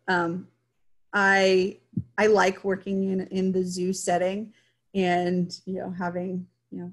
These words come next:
from my office, I can see the orangutans, so that's kind of awesome. <laughs> And, uh, we can see the takins when the trees are de-, are, are dead. So in the wintertime, we can see the takin.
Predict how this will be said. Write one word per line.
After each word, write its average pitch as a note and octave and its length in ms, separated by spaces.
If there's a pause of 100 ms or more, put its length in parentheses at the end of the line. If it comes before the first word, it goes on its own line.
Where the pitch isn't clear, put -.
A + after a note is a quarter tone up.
from G3+ 160
my F#3+ 180
office, F#3 420
I F#3+ 80
can F#3+ 180
see F3+ 180
the F#3 120
orangutans, G3+ 680
so F#3+ 360
that's F#3 200
kind G3 200
of G3+ 80
awesome. A3+ 460 (600)
<laughs> C4+ 960 (760)
And, G3+ 500
uh, F3+ 460
we G3 80
can G3+ 160
see G3+ 120
the F3+ 80
takins F#3+ 560
when F#3 260
the E3+ 80
trees F3+ 600 (100)
are F#3+ 100
de-, F#3 240
are, F3 300
are F#3+ 100
dead. F3 320
So F#3 80
in G#3+ 60
the C4+ 80
wintertime, C4 400
we F#3+ 80
can F#3 100
see F3 100
the E3 120
takin. - 360